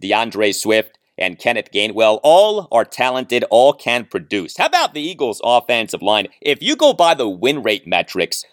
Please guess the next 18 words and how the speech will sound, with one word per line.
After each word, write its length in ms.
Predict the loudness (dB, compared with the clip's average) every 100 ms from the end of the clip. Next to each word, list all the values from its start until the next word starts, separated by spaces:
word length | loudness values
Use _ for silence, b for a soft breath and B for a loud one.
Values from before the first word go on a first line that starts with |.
| b
from 160 | -2 -2
E 160 | 0
S 160 | 2 0
P 220 | -2 -4
N 100 | -2
based 320 | -2 -2 -2
on 140 | -4 -4
player 260 | 0 0
tracking 480 | 0 0 -2 -2 -6
data 380 | -2 0 2 -2 b b
from 140 | -2
the 140 | 0 -2
N 80 | -2
F 100 | 0
L's 200 | -2 0
Next 260 | -2 -2
Gen 160 | -4 -4
Stats, 420 | -2 -2 -2 -4